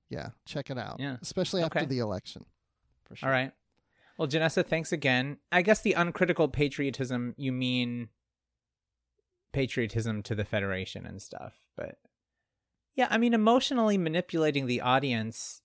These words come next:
Speaker 2: that's just kind of
Speaker 1: <laughs>
Speaker 2: writing, <laughs> right?
Speaker 1: Yeah. This is definitely the most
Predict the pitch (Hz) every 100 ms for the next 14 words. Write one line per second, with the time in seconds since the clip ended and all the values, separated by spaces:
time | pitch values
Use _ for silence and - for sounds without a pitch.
0 | _ _ _ _ _ _ _ _ _ _
1 | _ _ 123 - - _ _ 185 160 -
2 | 117 - 117 107 95 - - _ _ -
3 | - _ _ _ _ 135 107 104 104 90
4 | 95 - - 127 175 123 139 - 135 123
5 | 123 127 - _ _ _ - 214 294 131
6 | 170 156 156 143 135 139 123 131 127 127
7 | -